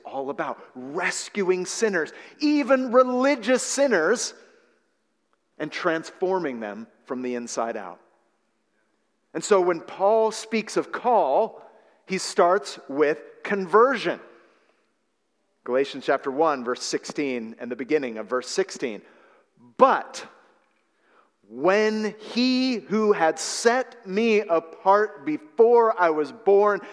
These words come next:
who called me by his grace, was pleased to reveal his Son to me."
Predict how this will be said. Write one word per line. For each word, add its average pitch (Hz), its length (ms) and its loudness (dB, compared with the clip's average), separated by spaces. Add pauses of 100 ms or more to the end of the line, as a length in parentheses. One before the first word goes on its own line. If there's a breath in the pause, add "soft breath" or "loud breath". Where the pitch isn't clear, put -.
(220 loud breath)
who - 480 -2
called 240 880 2
me 127 420 -6 (1700)
by 147 180 0
his 139 240 -6
grace, 131 760 -4 (1300)
was 123 160 -12
pleased 131 720 -6 (100)
to 143 100 -14
reveal 113 600 -6 (500)
his 117 140 -10
Son 95 580 -8 (160)
to 117 140 -18
me." 87 260 -20